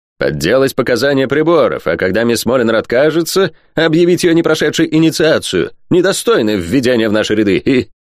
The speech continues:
что вы собирались с ней сделать, маркиз? Обратно в ячейку?» «Вы, Джонатан, как были болваном, так и мы остались», зарычал в ответ Дорсет. Спенсер дёрнулся, на нём повисли сразу трое.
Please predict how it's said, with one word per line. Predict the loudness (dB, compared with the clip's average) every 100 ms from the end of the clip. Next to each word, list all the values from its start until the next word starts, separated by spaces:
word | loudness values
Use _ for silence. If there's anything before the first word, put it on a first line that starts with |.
| _
что | -8 -2 0
вы |
собирались | 0 0 0 -2
с | 0
ней | 0
сделать, | 0 0 0 -2
маркиз? | -2 -2 -4 -8 -16 _ _ _ -8
Обратно | -4 -2 -2 0
в |
ячейку?» | 0 0 -2 -2 -6 -8 -12 _ _ _ _ _ _ _ _ _ _ _
«Вы, | -4 -2 -2
Джонатан, | -2 -2 -2 -2 -2 -2
как | -2 -4 -4
были | 0 2 2
болваном, | 0 0 -2 -4 -6 -12 -18 -20 -20 _
так | -6 -4 -2
и | 0
мы | 0 0
остались», | 0 -2 -2 0 -2 -6 -10 -12 -14 _ -6
зарычал | -4 -2 -2 0
в |
ответ | 0 -2 -2
Дорсет. | -2 -4 -6 -12 -14 -20 _ _ _ -12
Спенсер | -6 -4 -2 -2 -2
дёрнулся, | -2 -2 0 0 -2 -2 -4 -6 _ -6
на | -4
нём | -2 -2
повисли | -2 -2 -2
сразу | -4 -2 -4
трое. | -2 0 0 -2 -6